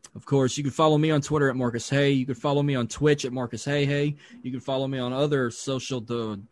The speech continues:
devices like Facebook, Instagram, and Snapchat. I'm all on those. But, uh, but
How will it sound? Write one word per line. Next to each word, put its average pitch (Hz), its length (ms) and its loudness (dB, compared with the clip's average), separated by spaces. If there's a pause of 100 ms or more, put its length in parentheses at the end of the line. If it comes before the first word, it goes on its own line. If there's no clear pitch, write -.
(160)
devices 123 580 -4
like 110 220 -6
Facebook, 131 460 -4
Instagram, 113 460 -8
and 104 120 -6
Snapchat. 131 640 -4 (460)
I'm 147 60 -2
all 151 180 2
on 131 120 0
those. 143 440 0 (320)
But, 165 220 6
uh, 151 320 6 (100)
but 208 220 2